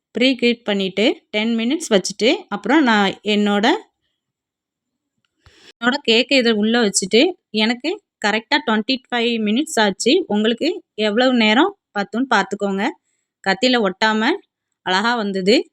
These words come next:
இப்போ கத்தியை வச்சு நான் லைட்டா ரிமூவ் பண்ணி விடுறேன். நல்ல ஃப்ளஃபியான கேக்குங்க, ரொம்ப அருமையா இருந்தது. அதோட கலரும் அதோட ஸ்ட்ரக்சரும் ரொம்ப அழகா இருந்தது.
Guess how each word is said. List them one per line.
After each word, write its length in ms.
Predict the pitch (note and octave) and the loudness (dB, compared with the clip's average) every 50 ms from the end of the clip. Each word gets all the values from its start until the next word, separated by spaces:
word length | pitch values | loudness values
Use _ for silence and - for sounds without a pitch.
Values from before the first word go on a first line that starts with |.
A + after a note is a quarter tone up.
| _ _ _ _ _ _ _ _ _ - G#3 | _ _ _ _ _ _ _ _ _ -8 -8
இப்போ 180 | F#3+ - A#3 C#4+ G4+ G4+ - _ - | -6 -4 -4 -4 -4 -6 -6 _ -4
கத்தியை 340 | G#3 G3+ - - A#3 A#3+ A3 G3+ | -4 -2 -2 -2 -2 0 0 0
வச்சு 240 | F3+ - - A#3 C#4 G#4 G#4 - _ _ | -2 -2 -2 -2 -2 -2 -4 -8 _ _
நான் 140 | G3 G3 F#3 F#3 | -4 -2 0 0
லைட்டா 280 | F3+ F#3+ F#3 - B3 C4 A#3+ | 0 0 -2 -4 -6 -6 -4
ரிமூவ் 220 | G#3 G3+ G3+ G3+ - | -4 -4 -4 -4 -4
பண்ணி 160 | G3 F#3+ F#3+ F#3 | -4 -2 -2 -2
விடுறேன். 340 | E3+ D#3+ E3 F3+ A3+ E4 F4+ - _ _ _ - E3 | -2 -2 -2 -2 -2 -2 -4 -8 _ _ _ -6 -2
நல்ல 280 | F3 F3 F#3+ A3 C#4 B3 | -2 0 0 0 0 0
ஃப்ளஃபியான 640 | G3 F#3+ F3+ F3+ F3+ - - B3+ A#3+ A3 A3 B3 C4+ A3+ G#3+ | 0 0 0 0 -2 -4 -4 -2 -2 0 -2 -2 -2 -2 -2
கேக்குங்க, 360 | G3 F#3+ - G3 G3 G3 G3 G3 - _ _ _ _ _ _ - F#3 | -4 -2 -2 -2 -2 -2 -2 -4 -6 _ _ _ _ _ _ -4 -2
ரொம்ப 220 | F#3+ G#3 A#3+ C4 D#4+ D4+ B3+ | 0 0 2 2 2 2 2
அருமையா 340 | A3 A3 A3 A3 A#3 A#3+ A#3 G#3 | 2 0 0 0 0 0 0 0
இருந்தது. 300 | G3 G3 F#3+ F#3+ F#3+ A3+ A#3 | 0 0 0 0 2 2 2
அதோட 220 | G3 F#3+ F#3 F#3 F#3+ - - | 4 4 2 2 0 0 0
கலரும் 520 | F3+ F3 F3+ F#3+ G#3 A3+ G#3+ G#3 G3+ G3+ G3 - - _ _ _ _ _ _ | 0 0 2 2 0 0 0 0 -2 -4 -6 -8 -12 _ _ _ _ _ _
அதோட 300 | E3+ F#3 F#3 F#3+ F#3 G#3 G#3 | -2 0 2 2 2 0 -2
ஸ்ட்ரக்சரும் 540 | - - F#3 F3+ - - A#3 G#3+ G#3 G#3 G3 F3+ | -2 -4 -6 -6 -2 0 2 2 2 2 2 0
ரொம்ப 240 | F3 F#3 G#3 A#3 C4 D4 C#4 | 0 0 2 2 4 4 4
அழகா 240 | B3 G#3+ A3 A3 G#3+ | 4 4 4 2 2
இருந்தது. 400 | G3+ G3 G3 F#3 F#3 F3+ F#3 G#3 | 2 2 0 0 0 0 2 0